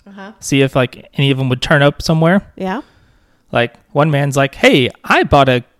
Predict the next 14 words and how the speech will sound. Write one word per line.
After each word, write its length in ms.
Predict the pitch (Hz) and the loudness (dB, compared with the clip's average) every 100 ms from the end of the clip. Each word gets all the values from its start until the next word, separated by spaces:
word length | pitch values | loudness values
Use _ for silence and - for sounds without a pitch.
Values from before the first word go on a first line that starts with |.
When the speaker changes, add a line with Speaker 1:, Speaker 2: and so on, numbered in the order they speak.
| _ | _
Speaker 2:
clock 300 | - 156 - | 2 2 2
off 120 | 156 | 0
a 40 | 147 | 2
guy 200 | 139 143 | 2 4
in 160 | 135 | 2
Little 180 | 131 135 | 0 2
Rock." 400 | 139 151 208 - - - _ _ _ | 4 4 4 0 -16 -20 _ _ _
Speaker 1:
Off 80 | 269 | 0
the 40 | |
Speaker 2:
And 180 | 143 139 | 4 4
Speaker 1:
streets. 480 | 254 403 - - - - | 2 0 -4 -12 -20 -4
Speaker 2:
and 260 | 143 139 | 0 2
they're 80 | 147 | 4
like, 280 | 143 135 - | 4 4 0